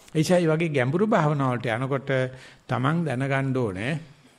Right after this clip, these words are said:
මේක ඉතාම සීරු මාරුවක් තියෙන්නේ. මේ වෙලාවේදී මං කාය කර්ම වචී කර්ම වශයෙන් හිත නරක කරගන්නේ නැහැ. මනෝ කර්මත් සෑහෙන්න මැට්-, මට්ටම් වෙලා තියෙන්නේ. ඒ වුණත්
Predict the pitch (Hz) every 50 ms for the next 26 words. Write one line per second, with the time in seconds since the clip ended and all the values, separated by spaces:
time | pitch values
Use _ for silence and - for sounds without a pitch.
0 | _ - - _ - 131 131 123 175 160 135 - - - 135 151 160 175 185 202
1 | 220 226 226 - - 170 185 190 180 190 185 180 165 160 156 156 143 123 - -
2 | 151 139 139 160 165 151 139 143 147 156 160 160 160 165 165 180 180 180 165 180
3 | 175 170 185 190 175 - 147 151 156 160 156 156 156 151 156 160 156 151 151 156
4 | 165 156 160 151 147 147 151 151 147 131 143 170 175 139 143 151 139 - 147 127
5 | 135 131 - - 135 131 127 147 190 202 180 123 85 - - - - _ _ _
6 | _ _ _ _ _ _ _ _ _ _ _ _ _ _ _ _ _ _ _ -
7 | - - _ _ - 135 131 143 170 190 208 202 202 190 190 196 208 226 233 226
8 | - - - 170 165 160 170 180 185 208 208 214 214 254 277 269 - - - -
9 | - _ _ _ _ _ _ _ _ _ _ - - - 165 147 143 151 151 156
10 | 151 - 160 156 151 139 135 131 135 131 135 - 185 202 208 214 226 220 214 185
11 | 175 196 190 147 107 90 90 - - - _ _ _ - 147 151 156 165 160 -